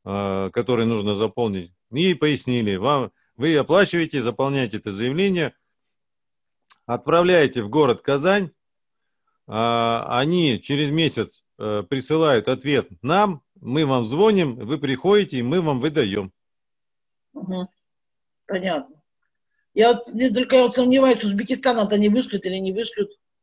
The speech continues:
Speaker 1: Э, ещё раз, сначала.
Speaker 2: Я, у
Speaker 1: Схе-,
Speaker 2: меня
Speaker 1: схема
Speaker 2: дочь
Speaker 1: одна, схема одна и та же. Приходим в загс и спрашиваем, как быть.
Speaker 2: Ага. Всё понятно. Ага, всё, спасибо большое.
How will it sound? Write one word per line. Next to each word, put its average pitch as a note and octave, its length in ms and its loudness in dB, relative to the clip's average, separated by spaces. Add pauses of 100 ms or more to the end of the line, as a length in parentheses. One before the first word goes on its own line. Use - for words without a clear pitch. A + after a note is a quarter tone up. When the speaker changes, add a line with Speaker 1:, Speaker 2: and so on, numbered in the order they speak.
(440)
Speaker 1:
Э, G#2+ 500 -4
ещё D3 340 2
раз, G#2+ 300 0 (360)
сначала. C3 520 2
Speaker 2:
Я, B3+ 160 2 (180)
у D3 40 0
Speaker 1:
Схе-, E3 120 6
Speaker 2:
меня B3 160 4
Speaker 1:
схема D#4+ 220 6
Speaker 2:
дочь C#3+ 220 4
Speaker 1:
одна, B2 280 -8
схема D#3+ 400 2
одна D3+ 220 2
и D#3 40 2
та C#3 260 4
же. G2 160 -4
Приходим D3+ 600 2
в G#2+ 60 -6
загс E3 280 2
и C3+ 60 -6
спрашиваем, C#3+ 500 -2
как D#3+ 260 0
быть. A#2+ 180 -2
Speaker 2:
Ага. F#3 300 -4 (520)
Всё B3+ 260 2
понятно. G#3 560 0 (680)
Ага, A3 280 0
всё, C4+ 180 -2
спасибо C4 420 2
большое. A3+ 500 0